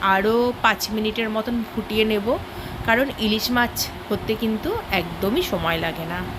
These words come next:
এটা কিন্তু অনেকে কাঁচাও তোমরা ব্যবহার করতে পারো, মানে যারা তোমরা কাঁচা খাও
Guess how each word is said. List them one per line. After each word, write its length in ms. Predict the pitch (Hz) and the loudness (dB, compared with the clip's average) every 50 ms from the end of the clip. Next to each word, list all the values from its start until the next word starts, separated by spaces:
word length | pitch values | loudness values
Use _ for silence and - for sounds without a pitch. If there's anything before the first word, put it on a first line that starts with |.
| - - - - - - - - | -10 -10 -8 -8 -8 -8 -6 -4
এটা 200 | - 262 277 330 | 0 2 2 2
কিন্তু 280 | - 349 359 349 381 392 | 4 2 2 2 4 4
অনেকে 320 | 330 269 277 285 - 392 - - | 4 2 2 0 -2 -2 0 2
কাঁচাও 400 | 294 208 202 202 - 262 269 311 | 4 4 4 2 4 4 4 4
তোমরা 300 | 311 285 247 240 269 269 | 4 2 2 2 2 4
ব্যবহার 400 | 233 202 175 170 180 185 190 180 - | 4 2 2 2 2 0 0 0 0
করতে 220 | 185 175 - 190 | -4 -6 -4 -4
পারো, 220 | 180 185 185 185 185 | -2 -2 0 0 0
মানে 220 | 208 233 254 277 | 0 0 0 2
যারা 280 | 240 226 196 190 196 202 | 2 4 4 4 4 2
তোমরা 320 | 196 233 233 269 320 349 349 | 2 2 2 4 2 2 4
কাঁচা 380 | - 247 190 180 - - 262 269 | 2 2 2 2 2 2 2 2
খাও 400 | 262 - - 190 175 190 254 - | 2 0 -2 0 0 0 0 -2